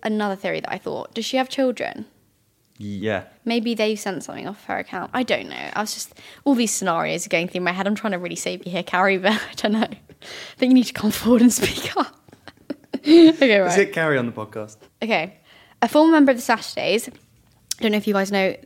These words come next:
Speaker 1: the really beautiful ginger one. She's in a throuple with David Haye and his girlfriend.
Speaker 2: The
Speaker 1: And that,
Speaker 2: Haymaker.
Speaker 1: that means there's three of them in a relationship. Let's just talk
Speaker 2: It's a
Speaker 1: about
Speaker 2: lot.
Speaker 1: how we would do that.
Speaker 2: Imagine, like, what happens if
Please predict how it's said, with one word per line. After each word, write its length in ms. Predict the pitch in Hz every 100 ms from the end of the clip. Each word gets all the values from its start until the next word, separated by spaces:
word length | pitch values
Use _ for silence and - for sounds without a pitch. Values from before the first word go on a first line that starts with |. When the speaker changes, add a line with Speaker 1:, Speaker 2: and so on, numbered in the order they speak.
| -
Speaker 1:
the 140 | 202 196
really 320 | 214 214 202
beautiful 380 | 196 196 - 202
ginger 280 | 196 196
one. 160 | 185 185 -
She's 220 | - 269
in 100 | 269
a 60 | 269
throuple 640 | 262 269 294 - 175 147 - -
with 260 | 233 220
David 380 | - 240 233 240
Haye 500 | - 233 220 254 359 - -
and 140 | 214
his 180 | 220 208
girlfriend. 640 | 208 208 208 202 247 320 -
Speaker 2:
The 60 |
Speaker 1:
And 140 | 226 220
that, 120 | 240
Speaker 2:
Haymaker. 300 | 180 - - - -
Speaker 1:
that 260 | 214 269 277
means 460 | 269 277 254 240
there's 180 | 240 233
three 220 | - 269
of 80 | 254
them 160 | 233 226
in 80 |
a 60 | 220
relationship. 580 | 214 214 208 202 180 - - - -
Let's 160 | 311 302
just 160 | 392 -
talk 120 | 294
Speaker 2:
It's 80 | 233
a 20 |
Speaker 1:
about 160 | 240
Speaker 2:
lot. 80 | 208
Speaker 1:
how 100 | 240
we 100 | 233
would 200 | 220 208 -
do 280 | 226 214
that. 640 | 202 151 - - _ - - _ _ _ _ _ _ _ 135
Speaker 2:
Imagine, 300 | 135 135 -
like, 260 | 127 139 131
what 140 | 143
happens 300 | 147 147 143
if 300 | 135 - -